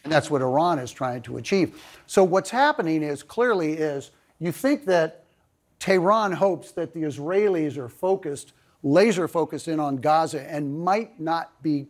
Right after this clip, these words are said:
completely engaged as they should be along the northern border up here. Well, clearly what the Israelis have been through before is that type of requirement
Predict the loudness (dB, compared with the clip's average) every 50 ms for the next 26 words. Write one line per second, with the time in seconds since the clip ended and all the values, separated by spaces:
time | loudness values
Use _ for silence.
0 | _ -10 -10 -10 -10 -8 -2 0 0 0 0 0 0 2 4 4 2 2 0 0
1 | 2 2 0 0 -2 -6 -8 -8 -6 -6 -8 -8 -4 0 0 0 2 0 -2 -4
2 | -4 -4 -6 -10 -16 -20 _ _ -2 0 2 2 2 2 2 0 0 0 0 0
3 | 0 0 0 -2 -2 -4 -4 -4 -2 -2 0 0 0 -2 -2 -4 -6 _ -4 -4
4 | -4 0 0 2 2 2 0 -6 -14 _ _ _ _ _ -8 -8 -8 -8 0 2
5 | 4 4 6 4 4 2 0 0 -2 -2 -2 -4 -4 -4 -4 -4 -4 -4 -4 -2
6 | -2 -4 -4 -6 -8 -6 -4 -4 -4 -4 -4 -6 -4 -4 -4 -6 -4 -2 -2 -2
7 | -2 -4 -6 -6 -6 -4 -4 0 2 2 2 2 -2 -6 _ -2 0 0 0 0
8 | -2 -6 -6 -6 -6 -6 -6 -8 -8 -4 0 0 2 2 0 -2 -4 -6 -8